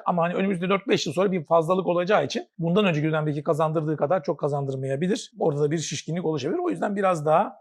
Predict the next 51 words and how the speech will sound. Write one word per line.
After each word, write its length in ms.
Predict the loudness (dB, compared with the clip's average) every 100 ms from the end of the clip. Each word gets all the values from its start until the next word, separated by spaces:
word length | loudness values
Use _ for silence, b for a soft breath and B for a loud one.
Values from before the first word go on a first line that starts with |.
| _
fiyat 340 | 0 2 2
performansa 580 | 2 2 2 0 2 2
bakmak 400 | 2 0 -4 0
lazım. 260 | 0 0 0
Ama 140 | 0
yine 240 | 0 2 2
de 300 | 0 -4 -12 -12 -6
uzun 240 | -2 0
vadede 320 | 0 -2 -2
en 160 | 0 0
iyi 120 | -2
kiralar 380 | -2 0 0 0
hep 140 | -2 -8 -6
ufak 300 | -4 -4 -4
dairelerden 600 | -4 -4 -6 -8 -10 -12
gelir. 220 | -12 -10
Yani 180 | -10 -8 -4
bir 80 | -2 -2
artı 160 | -4
sıfır 220 | -8 -6
değilse 240 | -6 -6 -4
bile 160 | -2
bir 100 | 0
artı 260 | 0 -2 -4
birlerden 500 | -4 -4 -4 -6 -6
de 40 |
olabilir. 400 | -10 -10 -12 -12 -6
E, 180 | -6 -6
küçük 300 | -8 -4 0
daireler 400 | 2 2 2 2
daha 240 | 0 -2 -10 _ _
çok 200 | -10 -4
kirayı 340 | 0 2 2 -2
getiriyor. 340 | -2 0 0
Çünkü 180 | 0 0
yatırımcı 500 | 2 2 2 4 2
alıyor 220 | 2 0
sadece. 260 | -2 -6 -8
Kullanıcı 460 | -4 -2 0 2 2
almıyor. 260 | 2 -2 -8
Şimdi 180 | -8
üç 100 | -2
artı 240 | -2 0 -4
bir, 120 | -2
dört 240 | 0 0 0
artı 220 | -2 -2
bir'e 160 | -2
oturacak 360 | -2 -2 -2 -4
insan 360 | -6 -2 -2 -4
da 60 |
alıyor. 260 | -8 -10